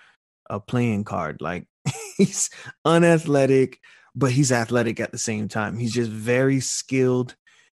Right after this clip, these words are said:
And, uh, I also learned today that he definitely, his brothers are definitely in a, in a Serbian mafia.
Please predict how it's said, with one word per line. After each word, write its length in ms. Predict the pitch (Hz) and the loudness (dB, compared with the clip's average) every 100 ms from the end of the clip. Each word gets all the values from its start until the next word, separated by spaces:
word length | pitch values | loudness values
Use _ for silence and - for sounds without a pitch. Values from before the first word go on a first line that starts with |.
| _ | _
And, 420 | 117 117 113 110 | -4 -2 0 -2
uh, 320 | 110 104 101 98 - _ _ _ | -2 -2 -4 -6 -12 _ _ _
I 80 | 113 | -2
also 300 | 110 113 110 | 0 0 -2
learned 340 | 101 104 101 - | -2 -4 -4 -8
today 280 | 98 101 | -8 -6
that 240 | 92 95 - _ _ | -6 -10 -12 _ _
he 200 | 123 107 | -8 -8
definitely, 680 | 98 98 101 - 98 - 87 | -8 -8 -8 -8 -12 -12 -12
his 140 | 113 104 | -10 -8
brothers 380 | 101 104 95 95 | -6 -6 -6 -10
are 120 | 90 | -14
definitely 800 | 90 92 110 104 - 85 60 60 | -16 -12 -8 -8 -10 -14 -14 -16
in 120 | 50 | -16
a, 60 | 50 _ | -20 _
in 100 | 107 | -12
a 60 | 104 | -12
Serbian 460 | - 98 87 71 67 | -8 -8 -8 -12 -12
mafia. 420 | 58 - - | -14 -14 -20